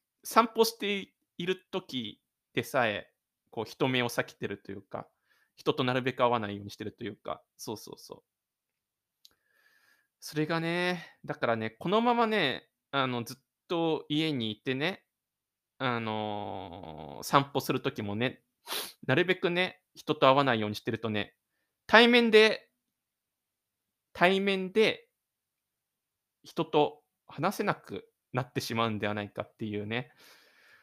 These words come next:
あのー、漠然とした不安がありますね。うん。今話してるけど、これ、ポッドキャストで、を収録するために、マイクの前で、こう、一人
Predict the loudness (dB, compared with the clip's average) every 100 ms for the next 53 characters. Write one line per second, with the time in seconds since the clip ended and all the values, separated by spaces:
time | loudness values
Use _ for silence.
0 | _ _ -6 -4 -4 -2 -4 -6 -12 -18
1 | -10 -6 -4 -2 -4 -6 -4 -6 -2 -2
2 | -2 -2 -6 -6 -10 -14 -18 -20 -20 -20
3 | _ _ _ _ _ -14 -12 -14 -18 _
4 | _ _ _ _ _ _ _ _ _ _
5 | -6 -4 0 0 0 -2 -2 -4 -4 0
6 | 0 0 -10 _ -2 0 0 4 2 2
7 | 2 2 -2 _ _ _ _ _ _ _
8 | _ _ 2 2 2 -2 -2 2 4 4
9 | 2 0 4 4 4 0 -4 -18 _ 8
10 | 8 8 6 4 2 2 4 6 6 4
11 | 0 _ -20 _ _ 0 0 0 _ _
12 | _ _ _ _ _ _ -6 0 2